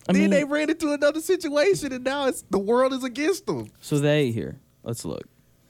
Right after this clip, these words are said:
Speaker 2: I feel like he plays great the next game just because everybody's on his back.
Speaker 1: I don't think he will. The, and, like,
Speaker 2: And
Speaker 1: the,
Speaker 2: the
Speaker 1: the
Speaker 2: next
Speaker 1: problem
Speaker 2: game is, who is the next game? The Bills.
Speaker 1: Yeah,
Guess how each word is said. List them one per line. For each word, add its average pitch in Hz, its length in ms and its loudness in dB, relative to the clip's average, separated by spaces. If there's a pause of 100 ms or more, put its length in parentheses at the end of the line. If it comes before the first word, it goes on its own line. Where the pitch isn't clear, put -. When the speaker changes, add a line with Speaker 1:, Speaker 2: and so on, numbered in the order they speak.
(140)
Speaker 2:
I 220 160 -2
feel 233 280 -4
like 196 260 -4
he 208 180 -4
plays 180 440 2
great 165 280 2
the 151 80 -6
next 147 280 -2
game 139 320 2
just 139 200 -2
because 139 300 0
everybody's 131 460 0
on 120 120 -2
his 110 100 -8
back. 101 380 -6 (200)
Speaker 1:
I 113 160 2
don't 107 120 2
think - 180 -6
he - 60 -14
will. 58 320 -10 (100)
The, 147 120 2
and, 160 300 2
like, 147 200 2
Speaker 2:
And 156 100 0
Speaker 1:
the, 170 80 4
Speaker 2:
the 170 40 4
Speaker 1:
the 185 140 -4
Speaker 2:
next 151 140 0
Speaker 1:
problem 185 380 0
Speaker 2:
game 147 120 -2
is, - 320 -16 (120)
who 202 160 -16
is 175 120 -14
the 180 80 -20
next 95 260 -18
game? 92 240 -16
The 120 80 -10
Bills. 156 500 -6 (260)
Speaker 1:
Yeah, 110 240 0